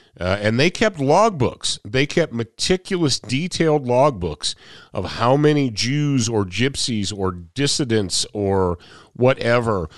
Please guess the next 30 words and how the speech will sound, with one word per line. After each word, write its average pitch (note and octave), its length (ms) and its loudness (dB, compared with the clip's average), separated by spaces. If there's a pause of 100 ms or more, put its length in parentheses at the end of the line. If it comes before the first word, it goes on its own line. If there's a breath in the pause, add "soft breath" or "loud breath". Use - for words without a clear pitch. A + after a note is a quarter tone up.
(160 loud breath)
were A2+ 140 -2
transferred A#2+ 760 0
via G#2+ 240 -2
what G#2+ 320 0
train A2+ 560 0
and F2 160 -4
where A2+ 220 2
they A#2+ 160 0
went G#2+ 320 0
and F#2+ 120 -6
so G2+ 240 -2
forth. D#2 460 -12 (1800)
So B2 320 4 (280)
that's A#2+ 320 0
one D3 160 2
of C3 60 0
the G#2+ 80 -2
reasons G#2+ 420 -2
we're G#2 240 -2
able G2 260 -2
to G2 120 -8
dissect F#2 640 -4
it. D#2+ 140 -10
That's G2 240 -6
one A2 120 -2
of G#2+ 60 -4
the G2 80 -4
reasons F#2 420 -4
that F2+ 140 -8
today G#2 600 0